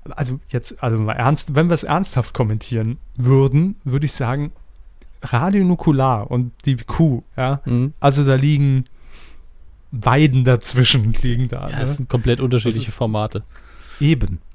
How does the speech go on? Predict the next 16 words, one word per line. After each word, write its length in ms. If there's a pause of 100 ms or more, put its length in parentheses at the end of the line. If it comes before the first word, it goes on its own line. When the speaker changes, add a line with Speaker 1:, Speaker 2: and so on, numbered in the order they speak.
(120)
Speaker 1:
Wir 180
haben 120
hier 100
eine 140
Struktur 520
drin, 420
wir 120
haben, 160 (180)
<laughs> 1400
wir 120
haben 120
Leute, 260
die 140
das 220
können 340 (420)
und 380